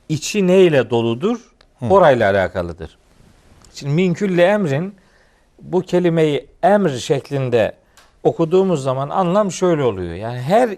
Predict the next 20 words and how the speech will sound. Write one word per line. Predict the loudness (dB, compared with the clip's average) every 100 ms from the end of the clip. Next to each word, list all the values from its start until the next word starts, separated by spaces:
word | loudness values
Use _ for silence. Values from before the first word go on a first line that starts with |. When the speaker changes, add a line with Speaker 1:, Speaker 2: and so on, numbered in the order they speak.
| -6
Speaker 1:
işle | -6 -6 -8 -2 -2
ilgili | -2 -8 -6 -4
olarak. | -2 -2 -6 -4
Speaker 2:
İş, | -4 -4 -10 -4
emir, | 0 0
iş | -2 -4 2
manasında. | 2 4 2 2
Speaker 1:
Evet, | 0 -4 -6
her | 0 0
emir. | 0 -2 -2 -4 -8 _ _ _ _ _ _ _ _ _ _ _ _ -2
Yani | 0 0 2
bu | 2 2 0 _ _ _ -2
emir | 2 4 2 4
alemi | 2 2 0 -2 -6 -6
Speaker 2:
Hı | -2
hı. | 0 2 0
Speaker 1:
ile | 0 0
ilgili. | -4 -6 -8 -4
Yani | 0 0 -2 -10
bütün | -6 -4 -6